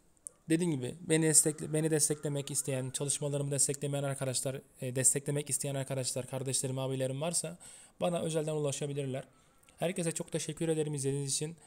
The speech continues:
Umarım rom'u beğenirsiniz ve kullanırsınız. E, sizlerin bana yapacağı geri dönüşler çok önemli. Eğer bir hata vesaire bir, e, bug olursa lütfen bunu bana geri dönüşünü yapın. Dediğim gibi ayarlar bölümünden, cihazın bölümünden, support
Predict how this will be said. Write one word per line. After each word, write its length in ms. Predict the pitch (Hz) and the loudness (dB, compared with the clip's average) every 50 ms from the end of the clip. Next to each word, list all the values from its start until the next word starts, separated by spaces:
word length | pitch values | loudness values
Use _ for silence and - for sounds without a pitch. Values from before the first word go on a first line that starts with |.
| - - - - - _ _ | -20 -20 -20 -20 -20 _ _
Umarım 460 | - 151 160 170 170 165 170 - - | 0 2 4 4 4 2 2 0 0
rom'u 360 | 156 151 151 156 156 156 156 - - _ _ _ - _ - | 0 0 2 2 0 -2 -2 -8 -16 _ _ _ -14 _ 2
beğenirsiniz 500 | 151 151 151 156 147 - - 147 139 143 | 2 4 4 4 2 2 2 2 0 0
ve 80 | 147 | 0
kullanırsınız. 760 | 143 - 143 143 143 147 139 - - 127 143 151 - - - - - | 0 0 -2 0 0 2 2 0 0 2 0 0 0 -2 -2 -10 -8
E, 280 | - 135 123 120 117 117 | -4 -2 -2 0 2 2
sizlerin 460 | - - 170 160 160 160 160 151 151 | 2 2 2 2 2 0 0 0 0
bana 160 | 151 151 156 | 0 0 0
yapacağı 340 | 151 147 - - 139 151 143 | 0 -2 -2 -2 -2 -2 -2
geri 260 | 135 127 135 139 135 | 0 0 0 0 2
dönüşler 300 | 139 135 127 120 - 113 | 0 0 0 -2 -2 -2
çok 240 | - - 123 117 117 | -2 -2 -2 -2 -2
önemli. 400 | 151 156 156 156 156 156 156 151 - - - - - - | -2 0 0 0 0 -2 -2 -4 -6 -14 -18 -18 -16 -6
Eğer 320 | - - 147 156 151 151 147 | -2 2 2 2 2 2 0
bir 80 | 151 | -2
hata 540 | 131 - - 143 - - 156 151 143 139 135 - - - - _ _ 139 | -2 0 -2 -2 0 2 4 4 4 2 -2 -10 -20 -20 -20 _ _ 2
vesaire 540 | 139 135 - - 147 143 139 135 131 127 131 131 | 8 8 8 8 6 2 2 2 0 -2 -2 0
bir, 240 | 135 131 127 123 - - - _ _ - | 0 2 0 0 -4 -12 -20 _ _ -4
e, 380 | - 120 113 110 113 113 113 - - - - - _ - | -2 0 0 2 0 0 -2 -4 -6 -12 -20 -6 _ 2
bug 180 | 135 139 139 | 2 2 2
olursa 400 | - 147 160 185 180 170 - 160 | 0 0 2 2 4 4 4 4
lütfen 340 | 156 175 180 - 170 151 147 | 4 2 0 0 0 0 0
bunu 180 | 147 147 143 139 | 0 0 0 0
bana 180 | 139 139 135 | 0 0 0
geri 220 | 131 123 139 135 131 | 2 2 2 2 2
dönüşünü 320 | 123 117 110 - 127 143 | 0 0 -2 -2 -2 -4
yapın. 320 | 160 165 - 165 160 147 | -4 -4 -4 -4 -2 0
Dediğim 200 | 139 135 139 139 | 0 2 2 2
gibi 240 | 135 131 120 127 123 | 0 0 -2 -2 -4
ayarlar 420 | - - 123 127 131 131 131 131 131 | -4 -2 -2 -2 0 -2 -2 -2 -2
bölümünden, 480 | 131 127 127 131 127 127 127 127 127 | -2 -2 -2 -2 -2 -2 -2 0 0
cihazın 380 | 127 131 131 131 127 135 131 127 | 0 0 0 -2 -2 -2 -2 -2
bölümünden, 360 | 123 120 117 120 123 139 139 | -2 -2 -2 -2 -2 0 0
support 480 | - - 139 131 139 135 131 - - | 0 0 0 -2 -2 -4 -4 -6 -14